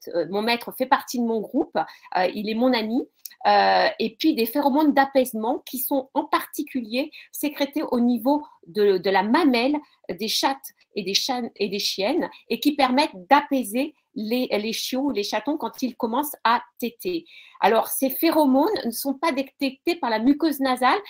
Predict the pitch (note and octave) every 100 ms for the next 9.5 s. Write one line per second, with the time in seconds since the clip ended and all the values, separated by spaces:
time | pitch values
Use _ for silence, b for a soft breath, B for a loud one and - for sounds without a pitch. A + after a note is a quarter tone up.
0 | B - G#3 B3+ A#3+ - A3+ G#3 G3 F#3
1 | F3+ E3+ - F#3+ A3+ A#3+ A#3+ B3+ C4 A#3
2 | F3+ G3 - - G3 G3 - F#3 G3 F#3
3 | G3 G#3+ G3+ A3 G#3+ G#3+ G3 F3+ A#3+ D4
4 | B _ - B3 - C#4+ A#3 G#3 G3+ F#3+
5 | F#3+ G3 F#3 E4 - G#3 G#3+ b b -
6 | F#3+ - A#3 A#3 B3+ B3 B - F#3 F#3+
7 | - G3 F#3+ F#3 E3+ D#3 - F3 - G3+
8 | F#3+ F#3 D#4 D#4 D4 - D4 G#3+ G#3 G3
9 | F#3 A3+ A3+ A#3+